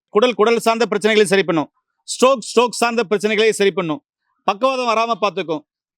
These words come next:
கல்லீரலை சரி பண்ணும், கர்ப்பப்பையை சரி பண்ணும், ஆண்களுடைய அந்தரங்கம் சம்பந்தமான பிரச்சனைகளை சரி பண்ணும். சொல்லப்போனா ஒட்டுமொத்த பிரச்சனையும் சரி பண்ணக்கூடிய ஒரு அற்புதமான துணை உணவை தான் இங்க பார்க்க போறீங்க.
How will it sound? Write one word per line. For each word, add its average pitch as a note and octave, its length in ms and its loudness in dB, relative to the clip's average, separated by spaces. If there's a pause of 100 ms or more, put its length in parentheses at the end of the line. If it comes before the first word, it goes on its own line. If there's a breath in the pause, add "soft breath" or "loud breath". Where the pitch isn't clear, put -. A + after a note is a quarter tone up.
(120)
கல்லீரலை B3 440 4
சரி G#3+ 220 4
பண்ணும், F3 240 -2 (200)
கர்ப்பப்பையை B3 520 2
சரி A3+ 220 2
பண்ணும், F#3 240 -2 (220)
ஆண்களுடைய A#3+ 400 4
அந்தரங்கம் A#3+ 360 0
சம்பந்தமான A3 380 0
பிரச்சனைகளை A3 400 0
சரி G3 160 2
பண்ணும். D#3+ 260 -4
சொல்லப்போனா A#3+ 340 2 (220)
ஒட்டுமொத்த B3 680 2
பிரச்சனையும் B3 460 2
சரி G#3+ 180 4
பண்ணக்கூடிய G#3+ 380 4 (420 soft breath)
ஒரு G3+ 180 6
அற்புதமான B3+ 680 0 (640)
துணை D4+ 200 6 (200)
உணவை C4+ 300 4
தான் B3 200 0
இங்க G#3 160 0
பார்க்க G#3 220 -2
போறீங்க. E3+ 200 -4